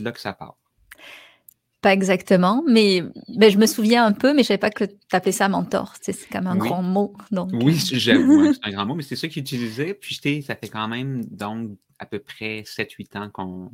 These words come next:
Speaker 1: qu'on se connaît. Puis, euh, pour répondre à ta question, euh, ben, dans le fond, moi, je suis conseiller d'orientation de profession. Euh, je suis, euh, également coach, euh, certifié nouvellement.
Speaker 2: Mhm.
Speaker 1: Euh,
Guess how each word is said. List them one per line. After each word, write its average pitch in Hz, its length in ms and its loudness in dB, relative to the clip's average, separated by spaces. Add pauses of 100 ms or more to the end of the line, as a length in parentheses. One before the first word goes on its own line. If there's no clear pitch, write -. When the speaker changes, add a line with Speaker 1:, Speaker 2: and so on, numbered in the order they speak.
Speaker 1:
qu'on 107 140 -12
se - 100 -18
connaît. 95 380 -6 (480)
Puis, 95 240 -4
euh, 95 80 -4
pour 101 200 -6
répondre 120 300 0
à 123 40 -2
ta 110 140 -6
question, 117 720 -8
euh, 95 280 -6 (300)
ben, 104 140 -4
dans 98 80 -4
le 95 80 -10
fond, 110 140 -10
moi, 110 100 -8
je 104 80 -8
suis 98 160 -10
conseiller 101 360 -8
d'orientation 104 880 -8
de 110 100 -4
profession. 101 720 -10 (560)
Euh, 95 440 -8
je - 80 -6
suis, 101 520 -6
euh, 95 340 -10 (240)
également 101 420 -4
coach, 107 460 -8
euh, 101 160 -6
certifié - 680 -8
nouvellement. 98 600 -4
Speaker 2:
Mhm. 202 600 -4
Speaker 1:
Euh, 95 520 -8